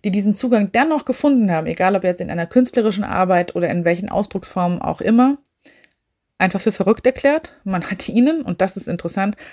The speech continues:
man hat ihnen die Gebärmutter herausgenommen. Und die ist ja tatsächlich die Quelle dieser Veränderung oder der Ursprung dieser veränderten, ähm, Bewusstseinszustände in Form von Hormonen als Botenstoffen, die die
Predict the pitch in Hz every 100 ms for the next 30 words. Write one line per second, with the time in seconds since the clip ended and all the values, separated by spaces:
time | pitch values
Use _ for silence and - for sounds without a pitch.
0 | - 202 208 226 233 208 180 156 143 143
1 | 139 143 - - - - 156 185 196 202
2 | 175 - 214 208 240 - - - _ 220
3 | - 202 233 208 160 - _ _ 208 202
4 | 185 180 - 175 165 170 170 240 240 -
5 | 214 196 196 - 196 180 180 175 170 170
6 | 165 170 208 - 190 180 - - 190 -
7 | 170 170 165 - _ 190 - 175 170 170
8 | 165 165 170 196 151 - 170 175 - 170
9 | - 165 165 147 156